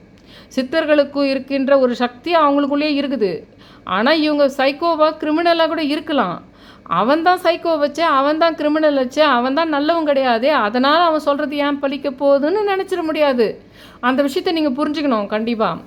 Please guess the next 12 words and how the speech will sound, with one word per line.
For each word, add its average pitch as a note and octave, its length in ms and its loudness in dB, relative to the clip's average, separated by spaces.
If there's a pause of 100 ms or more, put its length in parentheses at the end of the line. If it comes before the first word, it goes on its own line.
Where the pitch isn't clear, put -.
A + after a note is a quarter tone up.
(420)
அதனால D4+ 760 2 (240)
நான் A#3 220 0
வந்து B3 200 0
என்ன C4+ 180 0
சொல்றேன்னா, A#3 720 -4 (1120)
அந்த C#4 360 2
மாதிரி B3 300 0
ஒரு B3+ 220 0
கான்செப்ட் B3 460 -2
என் A#3 220 -2
மைண்ட்ல A#3 320 0
இருந்தது. B3+ 460 0